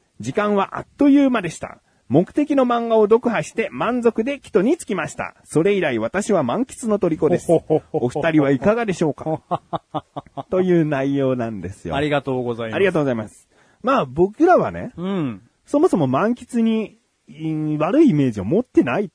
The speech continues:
Speaker 2: はい。
Speaker 1: でしょ？
Speaker 2: うん、持ってない。
Speaker 1: 僕も持ってない。
Speaker 2: うん。
Speaker 1: いざとなりゃ行きたい派。
Speaker 2: はい。
Speaker 1: ね。
Speaker 2: うん。
Speaker 1: ということでですね。まあ、このトマトンさんのメールをきっかけに、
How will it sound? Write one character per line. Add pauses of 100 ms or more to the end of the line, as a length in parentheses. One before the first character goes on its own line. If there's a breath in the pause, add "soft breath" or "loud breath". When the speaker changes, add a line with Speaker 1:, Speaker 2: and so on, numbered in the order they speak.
(120)
Speaker 2:
は
い。
Speaker 1:
で
し
ょ？
Speaker 2:
う
ん、
持
っ
て
な
い。
Speaker 1:
僕
も
持
っ
て
な
い。
Speaker 2:
う
ん。
Speaker 1:
い
ざ
と
な
り
ゃ
行
き
た
い
派。
Speaker 2:
は
い。 (380)
Speaker 1:
ね。
Speaker 2:
う
ん。
Speaker 1:
と
い
う
こ
と
で
で
す
ね。
ま
あ、
こ
の
ト
マ
ト
ン
さ
ん
の
メ
ー
ル
を
き
っ
か
け
に、